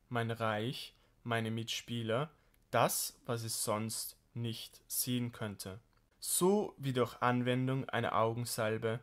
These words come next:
das Auge nicht nur frei von Krankheit bleibt,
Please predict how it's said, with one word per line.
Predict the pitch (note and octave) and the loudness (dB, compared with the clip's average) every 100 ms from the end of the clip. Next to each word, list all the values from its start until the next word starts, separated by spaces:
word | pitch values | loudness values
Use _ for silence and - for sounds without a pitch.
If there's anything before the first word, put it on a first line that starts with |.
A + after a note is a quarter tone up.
| _ - | _ -8
das | A2+ - - | -6 -6 -2
Auge | A2 A2 A2 A2 D3 - _ _ _ _ - | 0 0 0 0 -2 -6 _ _ _ _ -2
nicht | D#3 A#3+ - C#3+ | 0 0 -2 -4
nur | B2+ | -4
frei | - B2 A2 | 0 2 2
von | G2 A2 | 2 -4
Krankheit | A2 G#2+ A2 - G#2 - | -6 -4 -4 -4 -6 -6
bleibt, | A2+ G#2+ A2 D#3 - | -2 0 0 -4 -12